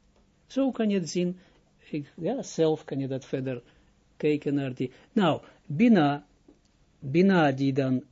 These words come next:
onder de, de, de Bina die dan, zoals het onder de,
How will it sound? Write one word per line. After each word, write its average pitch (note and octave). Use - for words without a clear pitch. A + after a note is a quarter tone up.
onder A#3+
de, G3
de, D#3+
de D3
Bina E3+
die D3+
dan, D3
zoals C#3+
het C3+
onder F#3+
de, D#3+